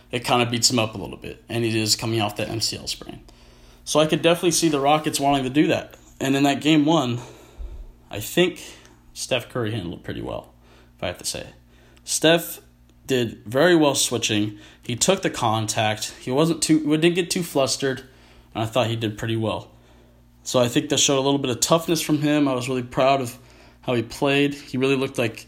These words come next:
an M V P, even though his shooting didn't, you know, recognize that.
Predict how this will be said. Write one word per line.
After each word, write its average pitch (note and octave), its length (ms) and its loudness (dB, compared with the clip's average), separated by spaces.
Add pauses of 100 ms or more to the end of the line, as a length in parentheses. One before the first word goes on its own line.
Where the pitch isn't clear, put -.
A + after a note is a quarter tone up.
an C3 60 -2
M B2+ 120 0
V A#2+ 120 0
P, C#3 340 0
even C3 120 -4
though B2 100 0
his A2+ 80 0
shooting B2+ 360 -2
didn't, A#2 320 -2 (640)
you A2+ 120 -6
know, F2 100 -6
recognize A#2 640 -2
that. A2+ 380 -2